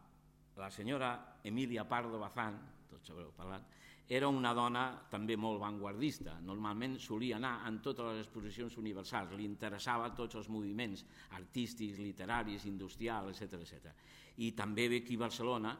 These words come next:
convidada pel Narcís Oller i el Josep Isart, que eren íntims amics d'ella,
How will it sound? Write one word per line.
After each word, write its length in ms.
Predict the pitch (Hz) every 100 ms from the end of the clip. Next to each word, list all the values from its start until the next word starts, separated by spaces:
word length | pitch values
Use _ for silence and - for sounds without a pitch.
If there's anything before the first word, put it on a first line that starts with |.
| - - - - -
convidada 600 | 117 113 117 120 120 131 131 - - - - - -
pel 300 | 107 104 101
Narcís 400 | 98 - 117 113
Oller 440 | 113 113 117 123 120
i 80 | 110 104
el 100 | 95
Josep 360 | 98 101 104 104
Isart, 380 | 92 113 107 -
que 80 | 98
eren 180 | 98 101
íntims 420 | 98 98 92 98
amics 320 | 92 95 90
d'ella, 240 | 113 95